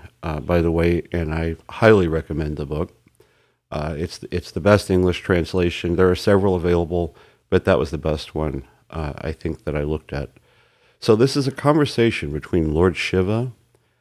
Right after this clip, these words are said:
as Bhairava and, uh, Parvati, his wife, as Devi or as the goddess in the text. And, uh, we can kind of think of the goddess as interviewing Lord Shiva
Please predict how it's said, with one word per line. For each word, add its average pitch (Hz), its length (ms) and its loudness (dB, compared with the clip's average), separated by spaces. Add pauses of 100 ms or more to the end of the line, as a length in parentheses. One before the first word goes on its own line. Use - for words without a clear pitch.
(120)
as 87 220 4
Bhairava 82 760 0 (1080)
and, 117 440 6 (100)
uh, 92 440 0 (360)
Parvati, 113 720 4 (220)
his 90 240 -4
wife, 104 340 2 (380)
as 87 340 2
Devi 95 500 2
or 85 300 2
as 80 400 -4
the 76 240 -4
goddess 78 640 -2 (100)
in 80 80 -8
the 73 80 -8
text. - 560 -10 (800)
And, 82 480 0 (880)
uh, 78 300 -6 (100)
we 117 180 0
can 135 160 0
kind 139 260 4
of 131 120 2
think 120 240 0
of 98 140 -4
the 90 120 -4
goddess 92 540 0
as 82 260 0
interviewing 87 720 4
Lord 87 280 2
Shiva 76 560 -2